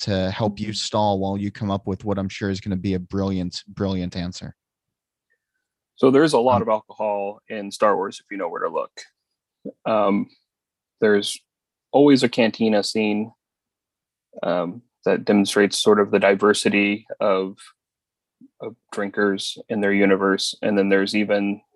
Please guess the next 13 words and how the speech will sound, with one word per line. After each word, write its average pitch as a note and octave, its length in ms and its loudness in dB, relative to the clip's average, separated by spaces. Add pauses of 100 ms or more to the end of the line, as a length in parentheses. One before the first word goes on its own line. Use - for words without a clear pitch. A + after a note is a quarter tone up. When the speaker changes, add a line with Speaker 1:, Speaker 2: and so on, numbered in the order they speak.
(140)
Speaker 2:
like, G2 200 -4 (120)
bootleg G2 560 2 (400)
stuff - 280 -2
like F#2 220 -4
Jet - 240 -4
Juice F#2 480 0 (580)
and G2+ 180 -4
things G2+ 220 0
that F#2+ 120 -6
they, F2 360 -4 (1040)
they, G2 240 -4 (220)
they F#2+ 140 0
make F2+ 280 0